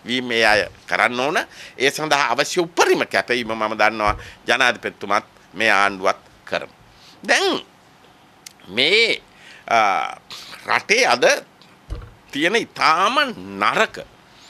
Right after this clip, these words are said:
නරක රෝගයක් පිළිබඳව ඔබතුමාලට මේකත් එක්කම මං කියන්න කැමතියි. ඒක තමයි රජයේ නිලධාරීන් තීරණයක් ගන්න. රජයේ නිලධාරීන් ජනාධිපතිතුමා කිව්වත් අගමැතිතුමා කිව්වත් අද බොහෝ නිලධාරීන් තීරණයක් ගන්න. ඇයි?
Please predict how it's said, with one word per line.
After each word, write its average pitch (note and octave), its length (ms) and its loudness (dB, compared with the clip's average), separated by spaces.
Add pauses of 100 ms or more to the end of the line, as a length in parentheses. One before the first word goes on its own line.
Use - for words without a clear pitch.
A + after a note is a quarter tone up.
(400)
නරක G2 380 0 (120)
රෝගයක් G3+ 560 2
පිළිබඳව D#3+ 380 -2
ඔබතුමාලට C3+ 560 -2
මේකත් C#3 400 -4
එක්කම B2+ 240 -8
මං B2+ 200 -6
කියන්න F2 260 -2
කැමතියි. - 400 -20
ඒක F#2 120 -8
තමයි A2+ 200 -4
රජයේ C#3 240 0
නිලධාරීන් C3+ 460 -4
තීරණයක් G#2+ 420 -6
ගන්න. - 180 -16 (1500)
රජයේ C#3+ 340 2
නිලධාරීන් E3 560 2
ජනාධිපතිතුමා F3 800 2
කිව්වත් G3+ 380 0 (420)
අගමැතිතුමා G3 1000 2
කිව්වත් G3+ 380 -2
අද C4 160 2
බොහෝ C#4+ 380 4
නිලධාරීන් F#3 520 2
තීරණයක් A2 440 0
ගන්න. G#2 200 2
ඇයි? C4+ 240 2